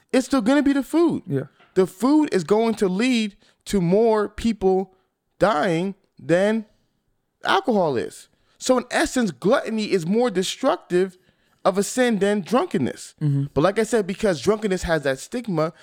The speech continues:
Speaker 1: because it's put on that platform, it's obvious that this is bad. But then gluttony is like,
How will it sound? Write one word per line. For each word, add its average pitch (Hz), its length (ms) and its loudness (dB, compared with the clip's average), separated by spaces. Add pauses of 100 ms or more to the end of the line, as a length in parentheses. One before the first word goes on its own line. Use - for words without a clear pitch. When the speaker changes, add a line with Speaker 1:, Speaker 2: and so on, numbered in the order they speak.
(120)
Speaker 1:
because 151 200 -2
it's 139 80 -8
put 170 140 0
on 151 100 0
that 123 180 -2
platform, 202 480 -4
it's 123 160 -8
obvious 139 560 -2 (260)
that 131 180 0
this 147 160 -2
is 135 100 -14
bad. 117 460 0 (440)
But 156 140 2
then 143 300 0
gluttony 185 640 0 (140)
is 196 160 -4
like, 196 160 2